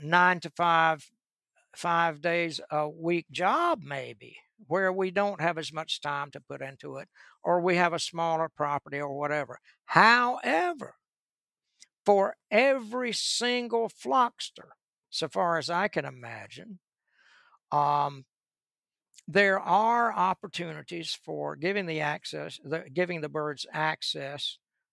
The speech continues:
to more natural feeds,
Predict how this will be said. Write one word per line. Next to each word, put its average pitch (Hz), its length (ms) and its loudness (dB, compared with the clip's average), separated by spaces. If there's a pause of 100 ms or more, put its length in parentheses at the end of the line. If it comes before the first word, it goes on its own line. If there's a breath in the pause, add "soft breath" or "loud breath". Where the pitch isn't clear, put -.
(180)
to 160 180 -6
more 156 400 -2
natural 151 840 -4
feeds, 143 920 -6